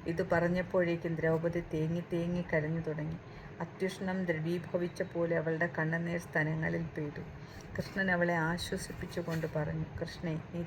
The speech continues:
താമസിയാതെ കാണും ഭാരത സ്ത്രീകൾ കരയുന്നത്. നീ അവരോട് ക്രോധിച്ചു കഴിഞ്ഞതുകൊണ്ട് അവർ ഭർതൃപുത്ര ബന്ധുക്കൾ ചത്ത് ഇതുപോലെ കരയും. യുധിഷ്ഠിരൻ്റെ നിയോഗമനുസരിച്ച് ഞാനും ഭീമാർജുനന്മാരും കൂടി ദൈവാനുകൂല്യമുണ്ടായിട്ട്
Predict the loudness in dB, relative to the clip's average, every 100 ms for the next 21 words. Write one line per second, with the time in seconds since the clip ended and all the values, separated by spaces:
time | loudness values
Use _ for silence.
0 | 0 0 -2 -2 2 4 4 4 2 2
1 | 0 0 -4 -14 -14 -14 -14 -2 4 6
2 | 6 2 2 -2 -2 0 0 2 0 2
3 | 2 2 0 -2 -2 0 4 6 6 6
4 | 4 2 4 6 6 2 0 6 8 8
5 | 2 2 2 2 0 -2 -6 -14 -12 0
6 | 4 4 2 2 2 2 2 2 2 -4
7 | 2 4 6 4 2 -2 2 2 4 2
8 | 0 -2 -4 -4 -4 0 2 4 4 4
9 | 2 2 -2 -6 -14 -14 -12 -4 2 2
10 | 2 0 6 6 8 4 4 4 4 2
11 | 2 0 -2 0 0 4 6 4 0 -2
12 | 0 2 4 4 4 2 2 2 2 2
13 | 2 0 -2 -4 0 2 4 4 4 4
14 | 0 -2 0 0 0 2 4 4 0 -4